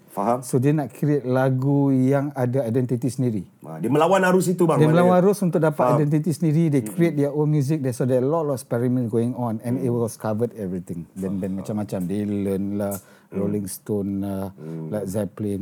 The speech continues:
Speaker 1: Mereka ni kategori trendsetter lah kira, bang.
Speaker 2: David Bowie,
Speaker 1: Mm-mm.
Speaker 2: kan? Diorang dah, dah, dah covered dah. And then, then masuk era-era yang, you know, dance,
Speaker 1: Mm-mm.
Speaker 2: disco,
Speaker 1: Mm-mm.
Speaker 2: new wave.
Speaker 1: Betul.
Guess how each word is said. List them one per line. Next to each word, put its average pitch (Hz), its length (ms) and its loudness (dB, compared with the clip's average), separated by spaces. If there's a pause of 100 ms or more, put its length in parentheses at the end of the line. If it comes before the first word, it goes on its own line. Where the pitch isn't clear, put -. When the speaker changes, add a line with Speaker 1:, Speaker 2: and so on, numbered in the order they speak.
Speaker 1:
Mereka 185 300 0
ni 240 120 0
kategori 214 380 -2
trendsetter 208 420 -2
lah 214 140 4
kira, 214 160 -2
bang. 160 160 4
Speaker 2:
David 143 160 2
Bowie, 127 640 2
Speaker 1:
Mm-mm. 120 400 -8
Speaker 2:
kan? 123 240 0
Diorang 135 320 0
dah, 127 160 0 (140)
dah, 120 240 0 (500)
dah 117 180 -2
covered 123 340 0
dah. 95 220 -6
And 123 140 0
then, 175 160 4 (160)
then 147 160 0
masuk 147 280 0
era-era 131 600 4
yang, 131 220 2
you 131 100 2
know, 156 160 2
dance, 123 800 0
Speaker 1:
Mm-mm. 131 80 -6
Speaker 2:
disco, 170 400 0 (320)
Speaker 1:
Mm-mm. 95 520 -8
Speaker 2:
new 131 220 4
wave. 123 540 4
Speaker 1:
Betul. 92 240 -4